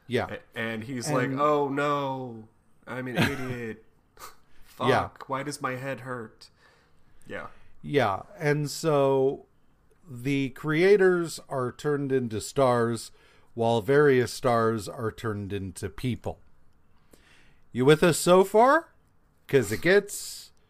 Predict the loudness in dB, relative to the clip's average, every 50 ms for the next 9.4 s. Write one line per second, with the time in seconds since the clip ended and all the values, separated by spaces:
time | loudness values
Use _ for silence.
0 | _ _ _ _ _ _ _ _ _ _ _ _ _ _ _ _ _ _ _ -2
1 | -2 -2 4 8 8 8 8 6 -4 -10 -10 -10 -12 -12 -14 -14 -14 -16 -18 -18
2 | -20 _ _ _ _ _ _ _ _ _ _ _ 2 4 4 6 6 4 2 4
3 | 6 6 6 6 4 4 4 4 4 4 -2 -4 -4 -2 -2 -2 0 0 2 2
4 | 2 2 0 -2 -6 -8 -10 -14 -20 _ _ _ _ _ _ -18 -18 -16 -10 -10
5 | -8 0 10 10 12 12 12 10 8 4 2 -2 -4 -4 -6 -8 -4 0 0 0
6 | 0 0 -2 -6 -6 -6 -6 -8 -6 -6 -4 -4 -4 -2 -4 -4 -4 -6 -6 -8
7 | -8 -10 -10 -10 -8 -8 -10 -10 -14 -14 -12 -12 -12 -10 -12 -14 -14 -16 -18 -20
8 | -20 -16 -14 -14 -14 -14 -16 -20 -20 -20 -20 -20 -20 -20 _ _ _ -4 0 0
9 | 2 2 2 2 0 -2 -4